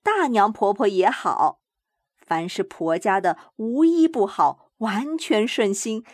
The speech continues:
这样的婆家实在难找。虽然她的丈夫也打过她，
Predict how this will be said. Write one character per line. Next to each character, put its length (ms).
这 260
样 140
的 120
婆 240
家 340
实 400
在 220
难 260
找。 440
虽 320
然 400
她 140
的 100
丈 300
夫 160
也 200
打 280
过 120
她， 280